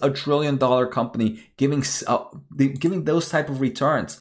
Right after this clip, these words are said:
Uh, technicals right now, it is a bit overextended coming into earnings, and now sitting over two thousand dollars price is definitely gonna be a little bit more overextended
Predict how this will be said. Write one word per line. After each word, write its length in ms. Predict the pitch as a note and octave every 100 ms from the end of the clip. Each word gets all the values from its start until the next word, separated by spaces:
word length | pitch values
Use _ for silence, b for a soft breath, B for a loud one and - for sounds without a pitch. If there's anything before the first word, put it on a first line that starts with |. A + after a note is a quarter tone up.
| -
Uh, 180 | C#3+ C#3
technicals 600 | C#3 A3 A3+ A3+ G3+ -
right 180 | E3+ -
now, 300 | A#2+ B2 A#2
it 300 | C3 B2 -
is 320 | D#3+ F#3 F#3 -
a 60 |
bit 400 | B2+ - D3 D#3
overextended 880 | - D3+ D3 B2+ - A#2+ A#2+ B2+ -
coming 400 | - B2 B2+ -
into 360 | B2 C3+ C#3+ -
earnings, 500 | A#2 B2 A#2+ A2 - B
and 140 | B B2+
now 100 | D3+
sitting 340 | D#3 E3+ E3
over 280 | A#2 C#3+ C3
two 240 | B2+ D#3
thousand 420 | D3+ D3 C#3+ C#3+ B2
dollars 320 | A2+ A2+ A2
price 380 | - A2 A2 - B
is 160 | A2 A2
definitely 380 | - C#3 D3 D3
gonna 200 | D3 C3
be 140 | C3+ -
a 60 | A#2
little 260 | A#2 B2
bit 320 | A2+ B2 -
more 480 | A2 A2 A#2+ B2 -
overextended 1160 | A#2 A#2 A2+ - G#2+ - - A2 G#2+ A2+ G#2+ -